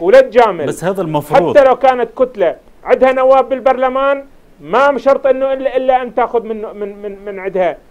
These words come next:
Speaker 1: مرشحين، لأنه اليوم ماكو كتلة كبرى وكتلة، يعني كتلة، آه، تشكل حكومة وكتلة معارضة. اليوم البرلمان كله، لأنه تعرف بأنه،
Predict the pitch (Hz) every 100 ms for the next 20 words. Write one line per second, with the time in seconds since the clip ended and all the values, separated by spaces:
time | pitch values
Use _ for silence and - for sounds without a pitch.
0 | _ 180 202 - 226 208 175 123 - -
1 | 180 240 247 226 226 240 262 262 262 _
2 | _ 156 240 247 214 240 226 220 214 226
3 | 226 208 202 208 214 208 190 170 208 185
4 | 196 226 220 208 196 - - _ 185 180
5 | 185 175 - 226 233 214 202 226 208 202
6 | 208 208 185 175 180 165 147 131 - _
7 | 165 220 254 226 233 226 240 277 240 285
8 | 285 254 226 220 196 196 196 269 254 220
9 | 208 214 208 214